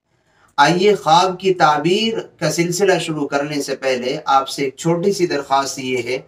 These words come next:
कि अगर आप हमारे चैनल पर नए हैं तो चैनल सब्सक्राइब कर लें, वीडियो को लाइक और शेयर करना ना भूलें। और आपके लिए हमारे पास एक खुशखबरी ये है कि हमने अपने चैनल पर एक प्रोग्राम शुरू किया है,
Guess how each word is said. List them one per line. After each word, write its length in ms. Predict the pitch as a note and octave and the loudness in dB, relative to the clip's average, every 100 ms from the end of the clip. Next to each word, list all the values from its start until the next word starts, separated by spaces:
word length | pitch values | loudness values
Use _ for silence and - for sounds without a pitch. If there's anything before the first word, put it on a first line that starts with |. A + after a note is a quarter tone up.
| _ _ _ - | _ _ _ -4
कि 60 | C3 | -2
अगर 220 | B2+ B2+ | 0 4
आप 180 | C#3 C#3+ | 4 2
हमारे 280 | C3+ B2+ B2 | -4 -4 -6
चैनल 380 | - C#3 D#3 C#3+ | -4 -2 0 -2
पर 220 | C3 B2 | -4 -6
नए 240 | A#2+ C#3+ E3 | -2 0 0
हैं 240 | E3 F#3 | 0 -2
तो 120 | - C#3 | -6 -6
चैनल 320 | C#3+ C3 C3+ | -6 -6 -8
सब्सक्राइब 680 | - D#3 - D#3+ D3+ E3+ F3+ | -8 -8 -6 0 2 2 0
कर 160 | F#3 F#3 | 0 0
लें, 240 | G3+ G#3+ | 0 -2
वीडियो 480 | C3+ D#3 F3+ G3 G#3 | -2 0 2 2 2
को 140 | F3 D3+ | 2 -2
लाइक 340 | C#3 C3+ D3+ | -2 -2 -6
और 120 | D3+ C#3+ | -8 -6
शेयर 280 | - D3 C3+ | -4 -2 -2
करना 320 | B2 A2 C3+ | -4 -6 -2
ना 220 | E3+ D3+ A#2 | -2 -2 -4
भूलें। 240 | G#2 - _ _ _ _ _ _ _ _ | -14 -16 _ _ _ _ _ _ _ _
और 100 | C#3+ C#3+ | 0 2
आपके 420 | D#3 E3+ - G#3+ | 2 2 0 0
लिए 200 | A3+ G#3 | 2 2
हमारे 360 | F3 F3+ F#3 G3 | 2 2 2 2
पास 320 | E3+ E3 E3 | 0 0 -2
एक 160 | D#3+ | -4
खुशखबरी 500 | D#3+ D#3+ - E3+ G3+ | -4 -4 0 0 0
ये 300 | G#3+ F3 D3 | 0 0 0
है 160 | C3+ C#3 | 0 -4
कि 120 | C#3 D3 | -4 -4
हमने 300 | D3 F3 E3 | -2 -2 -2
अपने 280 | - C3+ C3 | -2 -8 -10
चैनल 400 | - C#3 D#3+ E3 | -6 -4 -2 -4
पर 180 | D#3 D3+ | -2 -2
एक 260 | C#3+ C#3 - | -2 -6 -6
प्रोग्राम 520 | C#3 C3 C3+ D3 D#3+ | -6 -4 -2 0 0
शुरू 240 | D3+ C#3+ C#3 | -2 -4 -6
किया 280 | C3 B2+ C3+ | -4 -2 -2
है, 260 | B2 A2+ | -2 -8